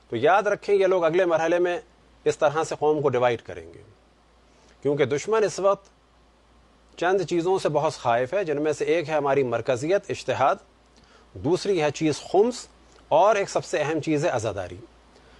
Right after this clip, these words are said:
और इस जानिब तवज्जो रहे कि जितने लोग अपने आप को इस वक्त अज़ादारी का चैंपियन जाहिर कर रहे हैं,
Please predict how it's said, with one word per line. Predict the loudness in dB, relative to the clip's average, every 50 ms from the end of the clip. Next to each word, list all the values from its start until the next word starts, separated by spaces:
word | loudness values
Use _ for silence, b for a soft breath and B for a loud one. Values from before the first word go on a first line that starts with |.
| b b b
और | 2 4 4
इस | 4
जानिब | 4 2 2 2 2 0
तवज्जो | 0 0 0 0 0 2 2
रहे | 2 2 2 0
कि | 0 -2
जितने | -4 -4 -2 -2 0 0
लोग | 2 2 2 0
अपने | 0 0 0 0 2
आप | 2 2 2 0
को | -2 -4
इस | -2 -2 -4
वक्त | -4 -4
अज़ादारी | -4 -4 0 0 2 2 2 2 0 0 -2
का | -4
चैंपियन | -4 -4 -4 -6 -4 -4 -2 -2 0
जाहिर | 0 0 -2 -2 -2
कर | 0 0 0
रहे | 0 -2 -6
हैं, | -8